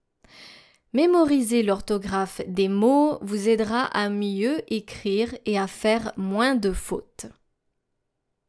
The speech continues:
Faites simple. Quand vous vous exprimez à l'oral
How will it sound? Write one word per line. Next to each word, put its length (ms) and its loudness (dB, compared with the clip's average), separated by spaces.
Faites 500 0
simple. 560 -6
Quand 200 4
vous 200 2
vous 260 0
exprimez 800 0
à 140 0
l'oral 640 0